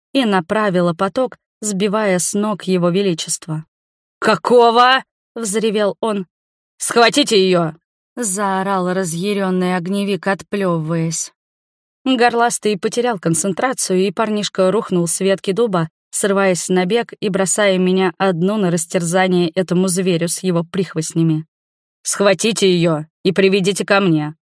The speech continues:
Не унимался огневик, пока я петляла между высокими туями, пытаясь оторваться от парней, бегущих за мной. «Зря ты это сделала, девочка!» —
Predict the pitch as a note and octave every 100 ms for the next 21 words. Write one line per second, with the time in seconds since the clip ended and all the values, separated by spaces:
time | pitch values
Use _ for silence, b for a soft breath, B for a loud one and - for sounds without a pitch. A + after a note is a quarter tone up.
0 | _ _ - A#3+ A3 G#3 G3+ F#3+ - F#3+
1 | F3+ F#3+ G#3+ A#3+ - G3 F#3+ G#3 F#3+ F3
2 | - F3+ G#3 G3+ F#3 F#3 G3 F3+ F#3+ E3
3 | F#3+ G3+ F3+ F#3+ F#3+ - B3 A3 E3+ E3+
4 | E3 - - G3 G#3 F#3+ F3+ - - -
5 | F3+ G3 F#3+ F3+ - F3+ - G3 G3 F#3
6 | E3+ F3+ F3+ - E3 E3+ G3+ G3 E3 D#3
7 | - _ _ _ _ _ - F3+ E3 F3+
8 | F#3 E3 - D#3+ D#3+ F#3 E3+ E3 F3 E3
9 | E3+ F#3 F3+ F3+ D#3 D#3+ - D#3